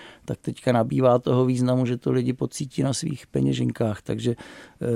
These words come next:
to je dobře a lidi samozřejmě přemýšlejí o tom, bylo to i z té ak-, ankety vidět, eh, že s-, teda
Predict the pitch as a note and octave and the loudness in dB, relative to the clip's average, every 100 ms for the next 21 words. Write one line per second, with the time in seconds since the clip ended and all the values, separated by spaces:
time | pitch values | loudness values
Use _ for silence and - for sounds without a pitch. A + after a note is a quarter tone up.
0 | A#2 - - D3+ D#3+ D#3+ D3 B2 C#3 B2+ | -4 -6 4 8 10 8 6 6 6 6
1 | D3 G#3 C#3 B2 B2+ B2+ _ - B2+ C3+ | 2 -2 0 2 2 -2 _ 0 2 4
2 | C3+ C#3+ B2+ - A#2 A#2+ A#2+ - B2+ C3 | 4 4 2 2 2 2 2 0 2 2
3 | B2+ C#3 C3 A#2+ A#2+ - A#2+ - - A2+ | 0 2 4 4 0 0 -4 -2 -6 -6
4 | - - B2 A2+ C3 - C3+ G#2+ G#2 A#2 | -10 -6 -2 0 0 0 0 0 4 4
5 | A#2+ - A#2 G#2+ G#2+ G#2+ G#2+ A#2 A#2 A2 | 4 0 -2 0 2 0 0 0 0 0
6 | - - - A#2 A#2 | -8 -12 -4 2 4